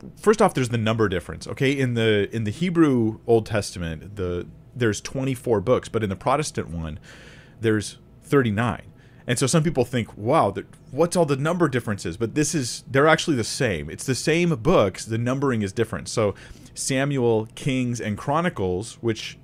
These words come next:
in my Bible here are, in English, are in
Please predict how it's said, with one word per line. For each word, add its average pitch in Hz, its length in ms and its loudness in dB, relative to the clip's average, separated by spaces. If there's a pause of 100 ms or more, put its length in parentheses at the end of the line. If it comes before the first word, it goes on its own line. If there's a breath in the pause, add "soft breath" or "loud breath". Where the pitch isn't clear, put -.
(120)
in 98 260 -4 (400)
my 107 200 0
Bible 101 360 2
here 104 300 0
are, 104 260 0 (140)
in 104 140 -2
English, 104 340 -2
are 101 180 0
in 98 220 -2